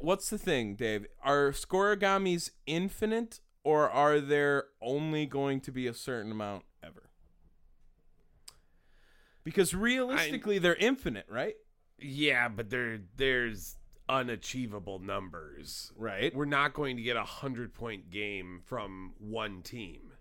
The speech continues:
Speaker 1: No. So what, how, how long do you think,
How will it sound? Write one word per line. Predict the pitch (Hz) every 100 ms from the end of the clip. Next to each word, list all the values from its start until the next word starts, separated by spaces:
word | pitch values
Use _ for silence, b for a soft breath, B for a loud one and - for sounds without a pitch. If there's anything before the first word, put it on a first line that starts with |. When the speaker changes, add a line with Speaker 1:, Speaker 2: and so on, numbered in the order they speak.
| - -
Speaker 1:
No. | 117 156 131 101 -
So | - 156 143 131 - - - - - -
what, | - 147 160 -
how, | - 180 180 151
how | 185 196
long | 170 185 185 151 135
do | 147
you | 139
think, | 135 - 135 123 -